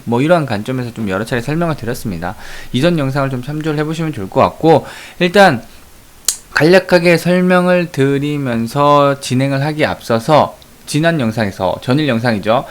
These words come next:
한미연합훈련이 대북주 악재인가, 악재인가 물음표를 던졌죠. 근데 결론적으로 지금 마이너스 칠 프로대 장중 하락폭을 키워가고 있습니다. 뭐 약한 반등,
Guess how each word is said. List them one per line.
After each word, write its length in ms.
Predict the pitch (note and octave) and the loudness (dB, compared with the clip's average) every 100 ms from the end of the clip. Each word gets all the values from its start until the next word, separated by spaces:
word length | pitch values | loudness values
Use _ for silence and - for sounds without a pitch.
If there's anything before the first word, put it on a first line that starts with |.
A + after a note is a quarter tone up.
| - - | -16 -12
한미연합훈련이 1120 | - D3+ F3+ F#3 D3 C3+ C3 - D3+ C3+ D3 | -6 -4 -2 -2 -2 -2 -4 -6 -4 -2 -4
대북주 460 | C3+ A2 B2 B2 C3+ | -4 -6 -6 -6 -6
악재인가, 1000 | - B2 - G#3 G3 C3+ G#2+ B2 B2 F2+ - - | -6 -8 -4 0 2 2 4 6 4 2 -6 -14
악재인가 640 | - D3 - E3+ C3 A2 G#2+ | -8 -8 -4 -4 -2 -2 0
물음표를 500 | A#2+ D#3+ E3 F3 D3 | 2 0 0 0 0
던졌죠. 560 | A2 A2 A2 - D#3+ - - - | 0 0 -2 -2 -2 -4 -16 -10
근데 140 | C#3+ | -4
결론적으로 460 | D3+ E3 D#3 C#3+ C#3 | -2 -2 -2 -2 -2
지금 180 | C3 | -4
마이너스 440 | A2+ F#2+ C#3 C3+ - | -2 0 -2 -6 -8
칠 140 | F3+ | -8
프로대 640 | E3+ F3+ C#3 - E3 C#3+ A2 - - - | -6 -2 -2 0 2 2 0 -12 -20 -20
장중 380 | - A#2+ A#2 C3 | -8 -6 -4 -4
하락폭을 800 | A#2 C#3+ D#3 - A2+ G#2+ G#2+ C3+ - | -2 0 0 0 -2 0 -2 -4 -10
키워가고 840 | - D#3+ D#3 C3 G#2 A#2+ C#3 - | -4 -2 -2 -2 -4 0 0 0
있습니다. 480 | C3 - C3+ A2+ F#2 - - - | -6 -6 -4 -2 -4 -4 -18 -6
뭐 120 | A2+ | 0
약한 260 | A#2+ G#3 F#3 | 2 2 2
반등, 380 | F3 F3 E3 | 2 0 -2